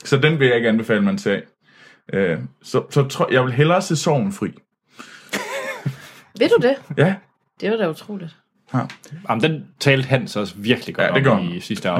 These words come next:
Speaker 3: afsnit.
Speaker 1: han var
Speaker 2: Ja,
Speaker 1: glad for den.
Speaker 2: jamen, jeg har godt, øh,
Speaker 1: Ja.
Speaker 3: Jeg kan bare ikke forestille mig Troels Lyby i en zombiefilm.
Speaker 1: Ej, jeg er også, det er lidt mærkeligt. Anders.
Speaker 3: Ja?
Speaker 1: Hvad har du ellers set?
Speaker 3: Jeg har faktisk en T V-serie med den her gang.
Speaker 1: Så nå.
Speaker 3: Ja, det sker jo ikke så tit.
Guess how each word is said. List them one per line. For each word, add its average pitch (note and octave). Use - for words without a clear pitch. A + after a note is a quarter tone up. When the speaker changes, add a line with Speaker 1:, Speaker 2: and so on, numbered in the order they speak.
Speaker 3:
afsnit. D3+
Speaker 1:
han C#3
var E3
Speaker 2:
Ja, A3
Speaker 1:
glad A#3
for A2+
den. A2+
Speaker 2:
jamen, A#3+
jeg A#3
har A#3+
godt, A3+
øh, F3
Speaker 1:
Ja. C#3+
Speaker 3:
Jeg G#2+
kan G#2+
bare G#2+
ikke A2+
forestille A#2+
mig F#2
Troels G2+
Lyby A#2+
i F#2+
en G2+
zombiefilm. G#2+
Speaker 1:
Ej, A2
jeg G#2
er G#2
også, G2+
det -
er G2+
lidt G#2
mærkeligt. G2+
Anders. G2
Speaker 3:
Ja? F3
Speaker 1:
Hvad G2
har F#2+
du F#2
ellers F#2
set? G2
Speaker 3:
Jeg B2
har D#3
faktisk D#3
en C3+
T F3+
V-serie G#2
med G#2
den A#2+
her A#2
gang. A2
Speaker 1:
Så F#2
nå. -
Speaker 3:
Ja, B2+
det B2
sker A#2
jo G2
ikke F#2+
så A2
tit. -